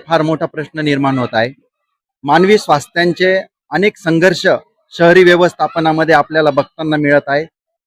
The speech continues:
वाढते आजार हा जो काळाचा धोका आहे, ज्या अन्नद्रव्य आणि घटक दूषित प्रमाणात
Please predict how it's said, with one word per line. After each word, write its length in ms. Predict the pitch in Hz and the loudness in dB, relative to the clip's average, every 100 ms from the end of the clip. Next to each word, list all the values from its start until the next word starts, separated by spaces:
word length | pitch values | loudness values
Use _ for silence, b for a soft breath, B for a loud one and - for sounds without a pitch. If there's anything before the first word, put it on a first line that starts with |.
| _ _ _ _ _ _ _ _ | _ _ _ _ _ _ _ _
वाढते 340 | 131 151 165 196 | -2 0 2 2
आजार 420 | 165 151 160 123 107 _ _ _ _ _ _ _ | 2 4 2 2 -4 _ _ _ _ _ _ _
हा 140 | 147 170 | -2 0
जो 100 | 185 | 2
काळाचा 460 | 160 160 170 196 | 2 2 4 2
धोका 300 | 147 147 185 | 2 0 0
आहे, 220 | 170 123 95 _ _ _ - | 0 0 -4 _ _ _ -8
ज्या 120 | 139 | -2
अन्नद्रव्य 600 | 139 180 196 180 180 185 | 2 4 4 4 4 4
आणि 200 | 175 180 | 4 2
घटक 300 | 151 151 170 131 _ 120 | 0 2 0 0 _ -8
दूषित 280 | 160 - 226 | -6 -4 -4
प्रमाणात 400 | 202 190 190 170 | -2 0 2 2